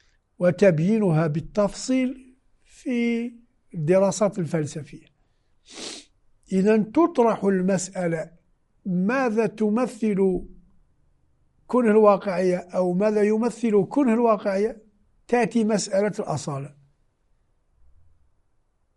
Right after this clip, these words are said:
كنه الواقعية ي-، يمثل بالماهية، فالماهية هي الأصيلة، يعني هي المتن بالذات. والوجود اعتباري، يعني انتزاعي، يشير فقط إلى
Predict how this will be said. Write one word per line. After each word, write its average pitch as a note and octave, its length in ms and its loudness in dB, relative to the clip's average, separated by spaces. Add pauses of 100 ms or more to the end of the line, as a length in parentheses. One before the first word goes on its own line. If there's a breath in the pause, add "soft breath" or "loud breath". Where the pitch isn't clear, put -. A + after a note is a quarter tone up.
(680)
كنه C4 340 2
الواقعية G#3 840 4
ي-، G3+ 280 -2
يمثل G3 640 0
بالماهية، B3+ 840 4 (120)
فالماهية C4 380 4
هي G3 120 6
الأصيلة، D#3+ 500 -4 (200)
يعني F#3+ 180 -4
هي G3+ 220 4
المتن G3 340 0
بالذات. D#3+ 400 -4 (1200)
والوجود G#3+ 840 0 (100)
اعتباري، D3+ 640 -2 (600)
يعني G3+ 380 -4
انتزاعي، D3 580 -4 (2000)
يشير G3+ 500 0
فقط A3 500 -2
إلى F#3+ 540 -2